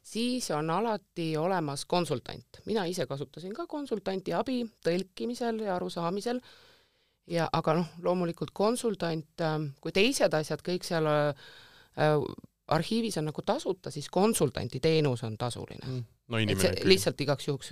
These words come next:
Speaker 1: mainin ära.
Speaker 2: Mhm, mhm.
Speaker 1: Aga jah, et, äh, kui on väga raske aru saada.
Speaker 2: Aga ma saan aru, et, äh, digit-,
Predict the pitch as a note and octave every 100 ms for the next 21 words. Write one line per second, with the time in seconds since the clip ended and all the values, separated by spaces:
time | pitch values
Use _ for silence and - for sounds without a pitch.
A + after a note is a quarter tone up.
0 | C3+ C#3 C#3 B2+ A#2+ G#2+ G2+ - G#2+ A2
1 | - _ _ - - D3 D#3 D#3 F#3 F3+
2 | D#3+ - - D3 C#3 C#3 _ _ _ _
3 | _ - F3 D3+ D3 D3 C#3 D3 - C#3
4 | C3 C#3+ C3 - A2+ A2+ A#2+ C#3 G#2 -
5 | A2 G#2 G2+ - - - - A#2+ G#2+ -